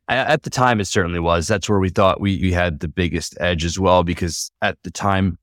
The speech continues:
the idea was also to have the crypto component be integrated fairly early on. And so we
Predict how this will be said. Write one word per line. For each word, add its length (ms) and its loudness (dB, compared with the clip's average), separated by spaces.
the 320 0
idea 360 0
was 160 -2
also 400 0
to 100 -6
have 300 -2
the 140 -4
crypto 360 -4
component 540 -4
be 140 -2
integrated 480 -2
fairly 360 0
early 260 0
on. 260 2
And 120 0
so 160 -2
we 520 -4